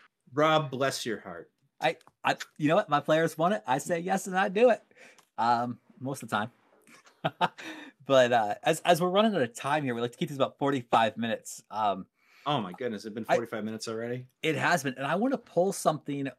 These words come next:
Speaker 2: once again from Apocalypse World, because that has been the biggest theme for today's episode. And whether our players are, um, or our listeners are into narrative games or D and D style games, crunchy games, it doesn't matter. I think Apocalypse World is something that you should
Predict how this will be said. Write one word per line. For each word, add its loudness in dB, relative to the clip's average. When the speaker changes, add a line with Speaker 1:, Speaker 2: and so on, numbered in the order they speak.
Speaker 2:
once -2
again 0
from -4
Apocalypse -4
World, -2
because -6
that 0
has -6
been -2
the -6
biggest -4
theme -8
for -8
today's -8
episode. -4
And 2
whether 0
our 2
players 0
are, 0
um, -4
or 10
our 8
listeners 2
are 2
into -2
narrative 4
games -2
or -2
D 0
and 2
D -4
style 0
games, -6
crunchy -2
games, -4
it -8
doesn't -4
matter. 0
I -2
think -6
Apocalypse 0
World 0
is -4
something -2
that -4
you -10
should -12